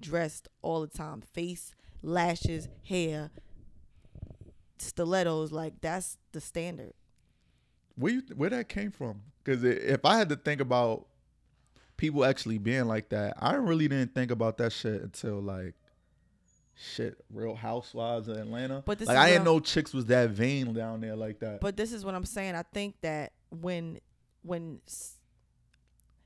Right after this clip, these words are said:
Speaker 1: the celebrities started normalizing that celebrity thing, so it's like now the
Speaker 2: Right.
Speaker 1: celebrities are just regular people.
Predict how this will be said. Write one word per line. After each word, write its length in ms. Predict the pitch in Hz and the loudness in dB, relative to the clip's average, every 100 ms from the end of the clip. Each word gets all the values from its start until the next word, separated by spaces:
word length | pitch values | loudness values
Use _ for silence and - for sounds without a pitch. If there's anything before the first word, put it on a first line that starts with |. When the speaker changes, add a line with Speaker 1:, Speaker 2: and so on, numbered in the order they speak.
| _ _ - _ | _ _ -20 _
Speaker 1:
the 60 | 180 | -10
celebrities 920 | - 185 190 214 214 196 165 165 - | -8 -2 -2 -2 -2 -4 -6 -8 -10
started 380 | - - 170 165 | -8 -2 -2 -2
normalizing 720 | 156 165 185 175 165 170 170 | -2 -2 -2 -2 -2 -4 -4
that 140 | 165 160 | -6 -8
celebrity 500 | 156 156 165 175 185 | -6 -4 -4 -6 -8
thing, 380 | 180 180 196 - | -6 -6 -8 -8
so 180 | 170 156 | -4 -4
it's 140 | - | -4
like 160 | 160 156 | -6 -4
now 400 | 156 185 185 170 | -2 -2 0 0
the 80 | 156 | -2
Speaker 2:
Right. 80 | - | -4
Speaker 1:
celebrities 460 | 156 175 175 175 | -2 -2 -4 -6
are 40 | 165 | -6
just 200 | 165 147 | -8 -8
regular 320 | 156 165 160 | -6 -4 -4
people. 460 | 156 190 190 202 | -4 -6 -6 -6